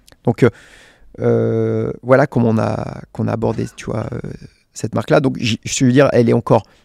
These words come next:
donc, immature, elle est encore nouvelle,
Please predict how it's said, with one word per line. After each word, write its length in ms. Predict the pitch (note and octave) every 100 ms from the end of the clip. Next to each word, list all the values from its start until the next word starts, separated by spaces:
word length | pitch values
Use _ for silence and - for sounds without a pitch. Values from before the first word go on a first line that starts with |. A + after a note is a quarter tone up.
| -
donc, 160 | A#2 -
immature, 800 | C3+ A#2+ A#2+ A#2 - E3 F#3 - - _ _ _ _ _ _
elle 120 | A#2
est 60 | A#2
encore 240 | A2 A#2+ A#2+
nouvelle, 500 | A#2+ A#2 C3+ D#3+